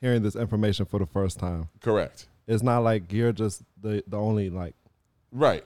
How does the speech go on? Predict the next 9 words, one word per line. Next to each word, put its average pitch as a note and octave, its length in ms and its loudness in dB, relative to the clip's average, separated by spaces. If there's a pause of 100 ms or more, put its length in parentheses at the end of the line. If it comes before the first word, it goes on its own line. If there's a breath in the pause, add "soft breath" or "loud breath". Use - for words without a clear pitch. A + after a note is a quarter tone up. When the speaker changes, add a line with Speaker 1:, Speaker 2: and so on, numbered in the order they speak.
Speaker 2:
right, D#3+ 160 2
right, D3 280 4
right, - 20 2
right. B2+ 260 2
No, C#3+ 240 2
right. A2+ 320 0 (100)
Every, C3 320 -6 (200)
you, C3+ 200 -2 (180)
it's, - 380 -4